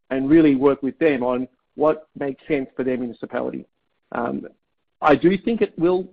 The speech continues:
enhance the ability to, uh, to complete L D C consolidation. Um, I, we, what we said early on in the, in the, uh, covid nineteen situation was that we weren't going to be predatory in any way.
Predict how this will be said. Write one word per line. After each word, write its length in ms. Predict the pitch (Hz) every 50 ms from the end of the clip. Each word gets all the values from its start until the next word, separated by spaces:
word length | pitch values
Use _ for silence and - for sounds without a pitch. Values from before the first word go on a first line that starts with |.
| _
enhance 420 | 160 147 139 151 156 160 165 165 - - _ _
the 80 | 156 151
ability 460 | 147 151 151 143 147 143 139 139 - -
to, 320 | - 139 131 131 131 127 127 - _ _ _ _ _ _ -
uh, 380 | 131 131 139 139 - - - 98 - - - - - - - - - - -
to 480 | 262 254 254 247 - 127 131 - - - - - - - - -
complete 480 | - - 123 - - 156 156 156 156 - - -
L 120 | 135 131
D 140 | 127 139 - -
C 100 | 151 139
consolidation. 720 | - 135 - 147 143 135 - 147 151 - - 220 240 - _ _ _ _ _ _ _ -
Um, 520 | - 135 127 127 123 - - - - - - _ _ _ _ _ _
I, 200 | 151 147 131 123 117 - - -
we, 180 | - - 135 - - _
what 160 | 147 143 135
we 120 | 135 127 -
said 180 | - 160 147 - -
early 200 | 151 139 139 143
on 120 | 151 175
in 100 | 180 156
the, 260 | 139 139 135 127 123 - _
in 220 | - 131 131 131 131
the, 120 | 131 127
uh, 260 | 127 127 131 127 127 127 _ _ _ _ _ _ _ _ -
covid 200 | 143 139 123 127
nineteen 520 | 131 131 127 123 123 - 135 131 120 120 -
situation 560 | - 127 - 139 131 127 131 - - 165 165 - _ _ _ _ _
was 140 | 139 143 123
that 100 | 151 143
we 120 | 139 139
weren't 260 | 139 151 156 156 156 156
going 240 | 147 139 135 135 131
to 120 | - 123
be 120 | - 127 120
predatory 600 | - - - 139 135 117 - 139 135 135 127 131
in 120 | 143 156
any 200 | 143 131 127 120
way. 320 | 113 123 135 - - -